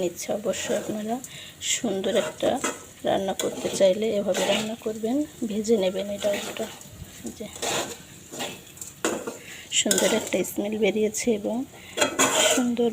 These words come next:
ভাজা ভাজা হয়ে গিয়েছে, তবে যেন লাল না হয়, তাহলে তরকারিটা নষ্ট হয়ে যাবে, ঠিক আছে? আর কাঁচা শুকনো দুটো মরিচই আমি ব্যবহার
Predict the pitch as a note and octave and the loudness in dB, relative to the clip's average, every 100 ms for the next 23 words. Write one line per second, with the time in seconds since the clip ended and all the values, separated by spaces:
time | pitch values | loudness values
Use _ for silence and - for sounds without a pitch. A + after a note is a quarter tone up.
0 | A3 G3+ A3+ G#3+ G#3 A3 G#3+ G#3 G3+ G#3+ | 2 2 2 2 0 -2 -2 -2 0 0
1 | F#3 - - F3+ G#3+ G#3+ A#3 B3 F3+ G3+ | -2 -2 -4 -2 0 2 2 4 2 2
2 | G#3+ A3 A#3 A#3+ A3 - A3 A3 G#3 G#3 | 2 4 4 4 0 0 -2 2 2 4
3 | A3+ D4+ D4+ G#3 A3 G#3+ A3+ A#3 D4 - | 6 4 4 0 2 -2 0 0 0 2
4 | - - A3 F#3 F#3 G3 G#3 - - - | 0 0 0 0 0 -4 -6 -12 -18 -16
5 | - D#4 - A3+ G#3 - - - - A3 | -4 -4 -4 -8 -12 -16 -16 -16 -12 -4
6 | A3 - - F#3+ - G3+ C#4 - - - | -4 0 4 4 8 6 6 -2 -18 -20
7 | - - A3 - A#3+ - A3+ G#3+ A#3 A3+ | -10 -2 2 4 4 2 4 4 2 4
8 | G3+ G3+ F#3+ F#3 G3 G#3 G3 G3 G3+ G#3+ | 4 4 2 2 0 2 2 2 4 2